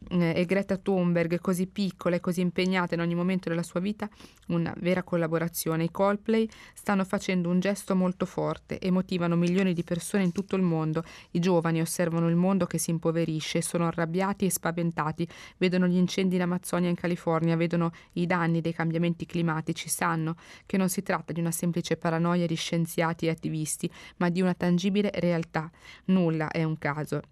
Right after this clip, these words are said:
Io in questi giorni sarò anche a Venezia, una città in una situazione tragica a causa dei cambiamenti climatici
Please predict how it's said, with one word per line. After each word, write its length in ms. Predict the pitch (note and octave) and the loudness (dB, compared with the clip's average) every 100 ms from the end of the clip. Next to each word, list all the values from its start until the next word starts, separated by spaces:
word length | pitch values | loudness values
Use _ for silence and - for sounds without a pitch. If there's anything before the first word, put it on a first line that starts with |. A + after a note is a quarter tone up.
| _ - | _ 0
Io 140 | G#3 | 2
in 60 | F#3 | 2
questi 240 | F#3 F#3 | 0 -2
giorni 260 | F3 F3+ E3+ | 0 0 0
sarò 220 | E3 E3+ | 0 0
anche 240 | F3 F3 E3+ | 0 0 0
a 20 | |
Venezia, 540 | E3+ E3 D#3+ - D#3+ - - - | 2 2 -2 -2 -4 -4 -16 -2
una 200 | F#3 F#3 | 0 2
città 400 | F#3 F3+ - G#3 | -2 -8 -2 -2
in 140 | G3+ | 2
una 120 | F#3 F3+ | 0 0
situazione 540 | F3 F3+ F3+ - E3 | -2 -4 -4 -2 -2
tragica 560 | - F3+ F#3+ G#3+ G#3 G3+ | 0 -2 0 -2 -2 -2
a 100 | F3 | -2
causa 320 | F#3 F3 F3 | -2 -2 -2
dei 120 | F3 | -2
cambiamenti 500 | - F3 F3+ F3+ F#3 - | -4 -2 0 -2 -4 -8
climatici 680 | - G3 F#3 D3+ D#3 - | -4 -2 -2 -4 -6 -6